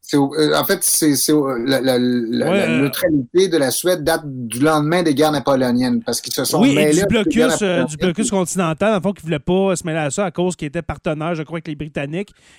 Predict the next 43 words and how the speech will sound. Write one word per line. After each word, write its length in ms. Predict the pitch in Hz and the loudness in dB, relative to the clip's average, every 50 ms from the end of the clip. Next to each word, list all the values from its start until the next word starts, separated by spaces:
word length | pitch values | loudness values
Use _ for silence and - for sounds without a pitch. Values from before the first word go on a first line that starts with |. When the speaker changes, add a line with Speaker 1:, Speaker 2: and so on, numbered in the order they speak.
| _ _ | _ _
Speaker 2:
et 80 | 147 147 | -14 -10
cetera. 480 | - 180 160 - 170 156 151 170 202 185 - _ _ _ _ - | -8 -8 -6 -4 -4 -4 -2 0 -2 -2 -2 _ _ _ _ -8
Mais 100 | 165 180 | -6 -4
il 120 | 185 139 | -4 -4
Speaker 1:
Mhm. 60 | 135 | -4
Speaker 2:
était 100 | 151 165 | -4 -4
pris 160 | - - 220 | -4 -4 -2
en 120 | 220 196 180 | -2 -2 -2
sandwich, 440 | - - 185 165 160 165 190 226 180 | -2 -4 -4 -4 -2 -2 -4 -4 -6
justement, 420 | 156 - 180 151 151 170 190 - | -6 -6 -4 -4 -2 -4 -4 -4
à, 160 | - 143 151 - - - | -4 -6 -6 -6 -8 -6
entre, 380 | 151 170 202 220 220 - - - _ _ _ _ _ _ - | -4 -2 -2 -2 -4 -6 -10 -16 _ _ _ _ _ _ -10
justement, 360 | 131 - 170 151 160 175 190 | -6 -4 -4 -4 -4 -4 -6
ce, 140 | 175 175 160 | -6 -6 -8
ce, 500 | 139 - 160 156 147 139 139 135 135 131 | -6 -4 -4 -4 -4 -4 -6 -6 -8 -8
le, 200 | 127 127 127 123 | -10 -10 -10 -10
le, 160 | 123 123 123 | -12 -12 -12
le, 320 | 123 123 120 117 123 120 - - | -12 -14 -14 -16 -18 -18 -20 -16
entre 320 | 123 131 139 - - 156 | -14 -14 -12 -10 -8 -6
Napoléon 580 | 147 156 156 - 196 196 185 165 160 180 208 185 | -4 -4 -2 0 0 2 2 2 0 0 0 -2
et 20 | |
son 160 | - 175 165 | -2 -4 -6
blocus 480 | 147 151 151 143 - - 208 226 - - - _ - | -4 -4 -6 -6 -4 -2 -2 -2 -2 -6 -8 _ -2
et 160 | 302 320 294 | 0 0 0
les 200 | 247 220 202 175 | 2 0 0 0
Russes 220 | 165 196 240 214 | 0 0 0 0
de 80 | 180 175 | 0 0
l'autre 200 | 170 180 170 - | 0 0 -2 -2
côté, 420 | - 156 151 147 - 196 233 254 - _ _ _ _ _ _ | -2 -2 -2 0 0 -2 -2 -2 -6 _ _ _ _ _ _
qui, 220 | - - 185 202 185 | -14 -10 -8 -8 -4
dans 240 | 156 170 226 269 285 | -2 0 0 0 0
le 80 | 202 | -2
temps, 380 | - - 214 240 311 349 254 151 | -2 -2 -2 0 0 -2 -4 -6
en 120 | 143 143 | -6 -4
mille 220 | 147 165 180 180 175 | -4 -2 -2 -2 -4
huit 80 | 151 | -4
cent 220 | - - 190 160 147 | -4 -4 -2 -2 0
huit, 180 | 160 247 226 | -2 -2 -4
mille, 540 | 196 175 165 160 165 160 156 151 117 131 139 | -6 -8 -6 -6 -4 -4 -6 -6 -8 -8 -8
mille 180 | 147 160 165 156 | -6 -6 -6 -6
huit 60 | 156 147 | -8 -8
cent 280 | - 190 160 135 131 | -8 -8 -6 -6 -6
neuf, 240 | 143 185 240 269 | -4 -4 -4 -4